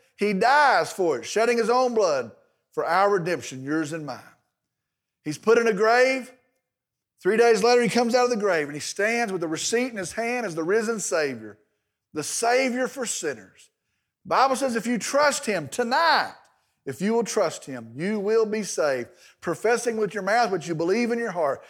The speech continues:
"Jesus is Lord, you shall be saved." My call tonight is this, trust him. Trust him tonight. Do not wait for another night.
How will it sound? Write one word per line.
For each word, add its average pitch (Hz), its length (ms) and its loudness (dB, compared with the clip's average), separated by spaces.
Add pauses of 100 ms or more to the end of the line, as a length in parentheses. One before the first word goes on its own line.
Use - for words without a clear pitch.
(160)
"Jesus 233 520 0
is 240 140 -6
Lord, 143 360 -2
you 220 260 -2
shall 214 540 2
be 190 460 -2 (260)
saved." 117 680 -6 (360)
My 180 160 2
call 208 320 2
tonight 185 280 0
is 156 120 -6
this, 131 200 -10
trust - 440 -6
him. 101 100 -20 (380)
Trust 233 360 0
him 175 120 -6
tonight. 139 340 -6
Do 160 100 -6
not 208 280 0
wait 139 220 -2
for 135 140 -12
another 135 260 -8
night. 113 260 -14